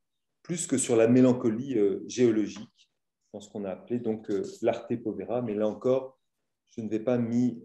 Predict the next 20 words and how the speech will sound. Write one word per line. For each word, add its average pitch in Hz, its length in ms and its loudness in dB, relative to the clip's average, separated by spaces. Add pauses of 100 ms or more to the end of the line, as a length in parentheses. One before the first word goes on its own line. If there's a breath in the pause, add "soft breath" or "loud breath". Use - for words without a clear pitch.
euh, 104 400 0
étendre. 101 500 -6 (1600 soft breath)
Euh, 98 640 0 (1000)
je - 100 -20
passerai 131 300 -2
plutôt 127 260 -2
à 113 60 6
la 98 100 2
période 101 320 -4
la 95 100 -2
plus 117 140 -10
récente 127 400 -2
pour 101 120 -14
vous 101 100 -8
dire 139 200 -2
que - 80 -12
ce - 140 -10
type 151 260 -8
de 120 60 0
poétique 131 720 -2